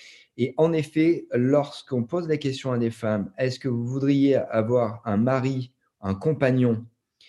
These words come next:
avec une grande verge ? » La réponse est non. Par contre, pour l'histoire d'un, d'un soir, c'est plus excitant d'avoir une verge plus grande. Donc, en effet, au quotidien, une verge trop grande,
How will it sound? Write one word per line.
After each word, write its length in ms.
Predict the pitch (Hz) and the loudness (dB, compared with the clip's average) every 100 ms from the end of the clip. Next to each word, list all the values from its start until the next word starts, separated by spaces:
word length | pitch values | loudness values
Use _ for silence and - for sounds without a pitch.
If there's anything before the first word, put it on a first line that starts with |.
| _ _ - | _ _ -2
avec 360 | 107 117 117 | 2 2 2
une 140 | 113 107 | 2 2
grande 260 | 113 120 | 2 2
verge ? » 360 | 117 147 175 - | 4 2 0 -4
La 120 | 117 | -2
réponse 380 | 110 107 160 - | -2 -2 -6 -2
est 60 | 127 | 2
non. 300 | 117 107 110 _ _ _ - | 2 0 -4 _ _ _ -6
Par 200 | 127 - | -6 0
contre, 380 | 156 151 - _ _ | 0 -2 -8 _ _
pour 160 | 120 | 0
l'histoire 400 | 113 117 - 131 | 0 0 0 2
d'un, 300 | 110 104 95 | 2 0 -2
d'un 220 | 90 110 110 | 0 0 0
soir, 600 | - 120 151 - - _ _ _ _ _ _ _ _ _ - | 2 2 2 -2 -18 _ _ _ _ _ _ _ _ _ -10
c'est 340 | - 110 - | -6 -6 -4
plus 240 | 190 202 175 | -2 2 2
excitant 420 | 165 131 147 180 | 0 -4 -2 2
d'avoir 280 | 160 127 123 | 2 2 2
une 100 | 120 | 2
verge 260 | 135 135 | 0 -4
plus 120 | 131 | -4
grande. 300 | 107 95 87 - | -2 -2 -6 -6
Donc, 220 | 110 107 - | -6 -6 0
en 180 | 156 160 | 2 2
effet, 580 | 143 147 143 202 - - _ - | 0 0 2 0 -2 -14 _ -2
au 120 | 135 | 2
quotidien, 680 | 190 190 165 143 147 135 123 | 2 0 -4 0 2 2 2
une 180 | 123 | 2
verge 300 | 120 117 - | 4 2 -2
trop 220 | - - 135 | -6 -2 0
grande, 440 | 120 117 98 | 0 -2 -2